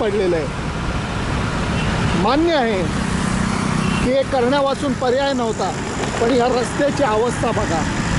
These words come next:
अवस्था बघा फक्त या रस्त्याची. रोज सकाळी बिचारे कर्मचारी धूळ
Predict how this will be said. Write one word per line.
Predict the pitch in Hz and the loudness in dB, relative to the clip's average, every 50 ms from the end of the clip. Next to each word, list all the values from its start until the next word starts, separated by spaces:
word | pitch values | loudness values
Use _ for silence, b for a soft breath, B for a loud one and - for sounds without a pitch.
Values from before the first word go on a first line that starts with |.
| - - - - - - - - - - - - - - - - - 160 196 | 0 -2 -2 -2 -2 -2 -2 -2 -2 -2 -2 -2 -2 -2 -2 0 0 0 2
अवस्था | 247 294 320 294 - - 311 302 | 2 2 2 2 0 0 0 2
बघा | 285 262 247 240 240 | 2 2 2 0 0
फक्त | - - - - - 247 | 0 -2 -4 -2 0 0
या | 220 202 190 | 2 2 2
रस्त्याची. | 180 165 170 - - - 175 160 - - - 156 - - - - - - - - - - - 202 190 | 2 0 0 -2 -2 0 0 0 0 0 0 0 0 0 -2 -2 -2 -2 -2 0 0 0 0 2 2
रोज | 202 262 302 320 311 - | 4 4 4 2 2 0
सकाळी | 302 269 - 285 285 285 294 | 0 0 2 2 2 2 2
बिचारे | 254 247 247 - 285 269 262 285 285 269 - | 2 2 0 2 2 2 4 4 2 2 2
कर्मचारी | 254 247 247 254 277 262 - 277 262 262 269 269 240 226 220 - - - - - - - - - - | 0 0 2 2 0 0 0 0 0 2 2 2 0 0 -2 -4 -4 -6 -6 -4 -4 -4 -4 -2 0
धूळ | 220 247 294 330 320 | 0 2 4 4 2